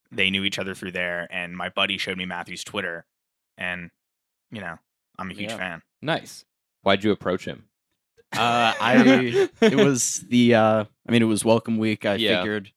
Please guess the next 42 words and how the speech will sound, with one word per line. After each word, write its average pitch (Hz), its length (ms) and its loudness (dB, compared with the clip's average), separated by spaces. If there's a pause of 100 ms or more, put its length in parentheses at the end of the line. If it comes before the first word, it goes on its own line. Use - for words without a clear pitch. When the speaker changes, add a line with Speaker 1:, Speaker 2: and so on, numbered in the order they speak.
(200)
Speaker 2:
this 120 140 -4
is 113 80 -10
the 120 80 -6
time 110 240 -2
to - 80 -8
be 107 100 -2
making 98 280 -4
friends 92 260 -6
with 90 100 -16
people, 82 400 -10
and 87 100 -10
I'm 87 160 -10
like, 90 220 -8
"All 113 80 0
right, 95 220 -4
who 139 200 -2
can 131 140 -6
I 113 320 -4
sit - 240 -8
down 98 140 -4
next 90 180 -12
to? 95 140 -8
Who 117 120 -4
seems 107 260 -6
approachable?" 92 680 -8
I'm 139 80 -10
like, 139 200 -10 (380)
"Eh, 196 160 -2
these 147 200 0
guys 98 260 -2
will 98 100 -6
do 92 140 -6
fine. 85 440 -10 (140)
I'm 113 140 -6
Speaker 3:
Totally. 87 100 -2
Speaker 2:
sure." 113 360 0 (640)
Speaker 3:
<laughs> 285 300 2 (500)
Speaker 2:
I 113 100 0
guess. - 720 -4
Speaker 3:
That, 131 320 0
that 131 240 2
week, 120 420 -2